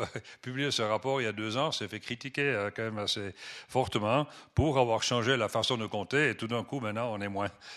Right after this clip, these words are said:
qui ont faim. Bon. Alors, les problèmes de la, de la, de la faim, ça, ça crée des problèmes de migration,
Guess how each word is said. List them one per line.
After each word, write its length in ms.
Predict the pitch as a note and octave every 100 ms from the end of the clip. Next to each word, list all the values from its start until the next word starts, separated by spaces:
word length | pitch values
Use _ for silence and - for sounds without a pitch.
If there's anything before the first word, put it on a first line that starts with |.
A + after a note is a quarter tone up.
| -
qui 80 | -
ont 80 | G2+
faim. 160 | - - - -
Bon. 100 | - - _ _ - - -
Alors, 160 | C3+ C3+
les 80 | C#3+
problèmes 360 | D#3 D#3 E3
de 60 | D3+
la, 160 | C#3+
de 120 | C#3 B2+
la, 100 | C3+
de 140 | C3+
la 140 | C#3+
faim, 280 | C3+ D3+ C3
ça, 240 | A2 A2 G#2
ça 360 | - A2+ G#2+ G2 - - - -
crée 160 | - C#3+
des 80 | A#2+
problèmes 260 | C3 B2+
de 80 | A#2
migration, 560 | A2+ G#2+ B2+ - G3+